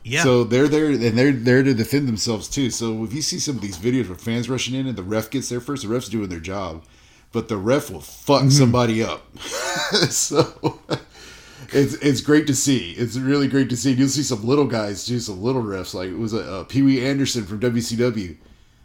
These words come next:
Speaker 2: Man,
Speaker 1: Uh-huh.
Speaker 2: I've seen him fuck somebody up. It was great.
Speaker 1: Charles Robinson.
Speaker 2: Yeah, Charles,
Speaker 1: Also
Speaker 2: yeah.
Speaker 1: Lil Nate.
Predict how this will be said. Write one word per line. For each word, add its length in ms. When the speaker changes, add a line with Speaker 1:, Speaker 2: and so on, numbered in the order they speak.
Speaker 2:
Man, 600
Speaker 1:
Uh-huh. 240
Speaker 2:
I've 100
seen 100
him 180
fuck 260
somebody 520
up. 460
It 80
was 120
great. 380
Speaker 1:
Charles 440
Robinson. 580
Speaker 2:
Yeah, 200
Charles, 520
Speaker 1:
Also 320
Speaker 2:
yeah. 60
Speaker 1:
Lil 160
Nate. 560